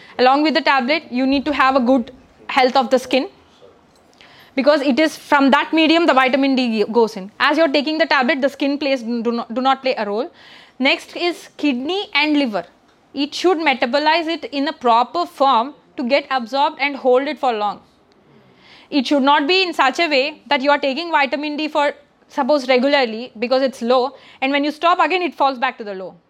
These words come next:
You should be able to maintain it at least with very minute doses. Then it is fine. We have observed a strange thing that after corona infections, vitamin D levels are drastically down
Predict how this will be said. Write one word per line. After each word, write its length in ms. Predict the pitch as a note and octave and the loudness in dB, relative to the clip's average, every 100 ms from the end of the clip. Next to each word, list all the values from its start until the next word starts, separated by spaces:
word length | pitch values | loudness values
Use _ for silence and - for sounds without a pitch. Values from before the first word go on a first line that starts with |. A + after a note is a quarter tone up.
| _ _ _ _ - | _ _ _ _ -8
You 160 | C#4+ | -6
should 280 | C4 E4+ D4+ | -4 -6 -4
be 100 | F#4 D#4+ | -2 -2
able 200 | D#4 E4+ | -4 -4
to 80 | |
maintain 540 | E4 C#4 C#4+ D4 F4 F4 | -2 -2 -2 -2 -4 -4
it 160 | E4 - | -8 -4
at 180 | C4 D4 | -4 -4
least 280 | D#4 D#4 | -6 -6
with 300 | C#4+ A#3+ - - _ - | -8 -10 -12 -20 _ -8
very 320 | A3+ C4 D#4 | -2 0 0
minute 420 | C#4 A#3+ C4 B3+ | -2 -2 -4 -6
doses. 400 | G#3 G3 G3 - _ _ _ | -8 -12 -18 -20 _ _ _
Then 340 | A3+ C#4 F#4 F#4+ _ _ _ _ _ _ _ - | -2 0 0 -6 _ _ _ _ _ _ _ -12
it 100 | B3 | -8
is 160 | B3+ | -8
fine. 280 | - G#3+ G#3 _ _ _ _ _ _ _ _ - - | -8 -14 -14 _ _ _ _ _ _ _ _ -20 -14
We 320 | G#3 A3 E4+ | -4 2 2
have 460 | F4 F4+ D#4+ B3 _ _ | 2 -2 -2 -10 _ _
observed 360 | C4+ A#3+ D#4 E4 | -2 0 0 -2
a 60 | D#4+ | -4
strange 500 | D4+ C#4 D#4 C#4+ - - - | -4 -2 -2 -4 -8 -16 -6
thing 200 | C#4+ C#4+ | -4 0
that 180 | C4+ C4+ | 0 0
after 480 | C4+ C#4+ D#4 F#4+ F#4+ D4+ D4+ | 2 0 0 -2 -2 0 2
corona 520 | C4+ C#4+ C#4+ C#4+ - _ - - _ | 2 2 0 0 -2 _ -20 -20 _
infections, 720 | C4 B3+ C4 A#3 A#3+ D4 - _ _ _ _ _ _ _ _ - | -6 0 0 -2 -8 -10 -12 _ _ _ _ _ _ _ _ -6
vitamin 480 | B3+ C4+ C4+ D#4 D4+ | 0 2 2 -2 0
D 80 | |
levels 300 | D4 B3 B3+ | 2 2 2
are 140 | B3+ B3 | 2 0
drastically 580 | A3+ A3 - B3 A#3 G#3+ | -2 -6 -10 -10 -8 -8
down 260 | F#3 F3 | -12 -16